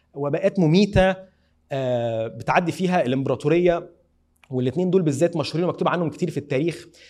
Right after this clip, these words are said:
فبيقول كده رودني ستارك إنه في بداية ظهور الأعراض، بيتكلم هنا عن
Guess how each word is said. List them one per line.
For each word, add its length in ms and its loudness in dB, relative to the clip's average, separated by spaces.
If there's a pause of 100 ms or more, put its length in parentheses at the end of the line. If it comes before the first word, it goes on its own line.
(120)
فبيقول 300 0
كده 300 8
رودني 220 6
ستارك 580 0 (240)
إنه 80 0
في 100 -6
بداية 240 4
ظهور 320 4
الأعراض، 680 6 (140)
بيتكلم 400 0
هنا 140 2
عن 380 -2